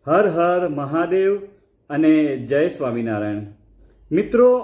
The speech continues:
આજના વીડિયોમાં હું તમને બતાવવાનો છું કે તમે જ્યારે ચાલો છો ત્યારે તમને ઘૂંટણમાં દુખાવો વધવા લાગે છે, પગમાં દુખાવો થવા લાગે છે,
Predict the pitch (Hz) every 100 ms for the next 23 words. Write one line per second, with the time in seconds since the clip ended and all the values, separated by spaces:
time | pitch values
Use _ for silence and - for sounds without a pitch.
0 | - - _ _ _ 175 185 185 233 233
1 | 214 208 196 151 107 - - _ _ _
2 | _ _ - 220 247 226 226 226 160 165
3 | 226 240 233 233 220 220 226 - 170 226
4 | 185 214 214 226 220 202 147 180 208 120
5 | 92 - _ _ _ _ _ 196 208 277
6 | 269 220 220 247 139 147 143 196 202 208
7 | 156 139 170 185 185 120 110 120 139 131
8 | 104 98 - 90 - - _ _ _ _
9 | _ _ _ _ 147 147 160 175 170 160
10 | 165 170 165 156 165 165 156 156 156 160